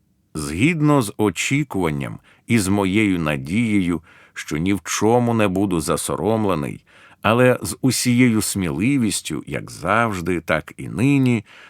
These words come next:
буде звеличений Христос у моєму тілі, чи то життям, чи то смертю». Павлове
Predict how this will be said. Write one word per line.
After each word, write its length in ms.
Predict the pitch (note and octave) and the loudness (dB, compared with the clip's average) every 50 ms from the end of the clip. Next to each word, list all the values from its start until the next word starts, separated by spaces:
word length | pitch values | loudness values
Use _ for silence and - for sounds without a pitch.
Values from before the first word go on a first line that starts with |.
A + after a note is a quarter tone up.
| - - | -18 -14
буде 600 | D#3 B2 A#2+ C3+ E3+ F3+ E3 C#3+ D3 D3 C#3+ - - | -4 2 2 4 4 4 2 4 4 4 2 2 -2
звеличений 920 | - D#2+ F2 F2+ F#2+ A#2 B2 A2 G2 A2 B2 A#2 - - - G2+ G2 F#2 F2 | -4 -4 -2 0 2 2 2 2 2 2 2 0 0 -2 -2 -2 -2 -2 -4
Христос 720 | - - C#2+ C#2+ - - - - A2+ A#2+ B2+ A#2 - - - | -6 -8 -8 -8 -8 -8 -6 -4 -2 0 0 -2 -4 -6 -4
у 80 | - G2 | -2 -2
моєму 500 | F2+ E2+ D#2 C2+ D#2 F2+ F#2 F2+ E2+ E2 | 0 0 -2 -2 -2 -2 -2 -2 -4 -6
тілі, 540 | - - - F2+ F2 E2+ D#2 A#1+ A1 G1+ _ _ _ _ _ _ _ _ | -8 -8 -6 -4 -4 -4 -4 -6 -8 -12 _ _ _ _ _ _ _ _
чи 180 | - - F3 D3 | -2 0 0 0
то 160 | - - C2 | -2 -4 -8
життям, 720 | - B1+ A#1 - _ - - G#2 A#2 B2+ C3 B2+ B2 A2 - _ _ - | -8 -10 -12 -12 _ -2 0 2 2 2 2 0 0 -4 -6 _ _ -8
чи 160 | - - F#2+ | -6 -6 -4
то 140 | - - E2 | -4 -6 -8
смертю». 720 | - - - C#2+ B1+ B1 A#1+ A1 - - - - - - - _ _ _ _ _ _ _ _ _ _ _ _ _ _ _ _ _ _ _ _ _ _ _ _ _ _ | -8 -8 -8 -8 -8 -8 -8 -10 -12 -16 -18 -18 -18 -18 -18 _ _ _ _ _ _ _ _ _ _ _ _ _ _ _ _ _ _ _ _ _ _ _ _ _ _
Павлове 580 | - B1 B1+ A#1+ C2+ F2 A#2+ D3+ D3 C3 C#3 - | -4 -4 -4 -2 -2 0 0 2 2 2 2 0